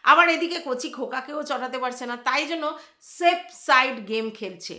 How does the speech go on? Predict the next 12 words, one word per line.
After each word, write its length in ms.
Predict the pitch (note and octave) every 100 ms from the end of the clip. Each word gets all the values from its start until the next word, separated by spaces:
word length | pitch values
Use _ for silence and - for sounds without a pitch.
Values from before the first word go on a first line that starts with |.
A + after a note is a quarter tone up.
| -
কিন্তু 240 | A#3+ B3 D4
তাতে 380 | - G#3+ G#3+
কি 220 | D#4+ D4+ D4
হবে? 380 | C4 A#3 F#3+ E3+ - _
দর্শকরা 720 | F3 G#3+ A#3+ D#4+ D4+ D#4 D#4
তো 160 | D#4 D4+
সমস্তটা 640 | D4 D4 E4 - D#4 D4+
বুঝতে 340 | C4+ C4 C4+
পেরেছে 320 | C#4 C4+ C4+
এবং 280 | B3+ C4+ D4
দর্শকরা 600 | A3+ A#3 - F#4+ - E4+
তার 160 | D#4 C4